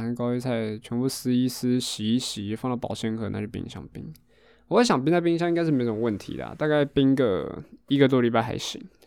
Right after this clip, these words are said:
所以在上个礼拜，上个礼拜不舒服的时候，其实那个高丽菜是摆了一个礼拜，应该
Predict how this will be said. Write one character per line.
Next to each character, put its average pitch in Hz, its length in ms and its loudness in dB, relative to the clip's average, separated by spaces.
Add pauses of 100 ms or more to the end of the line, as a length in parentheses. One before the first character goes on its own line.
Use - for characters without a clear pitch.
(320)
所 - 200 0
以 208 140 4
在 214 180 4
上 196 240 0
个 131 60 4
礼 120 80 0
拜， 151 320 6 (600)
上 - 280 0
个 143 60 4
礼 127 80 4
拜 151 180 6
不 151 100 -2
舒 143 220 4
服 135 140 -2
的 117 80 4
时 - 80 -2
候， 135 500 0 (1000)
其 - 240 2
实 135 500 0 (380)
那 156 120 6
个 135 80 6
高 131 200 6
丽 135 80 6
菜 127 180 2
是 117 80 -4
摆 101 180 0
了 98 60 -2
一 117 80 -4
个 127 80 -4
礼 - 160 -10
拜， 110 120 -2
应 123 100 -4
该 120 320 0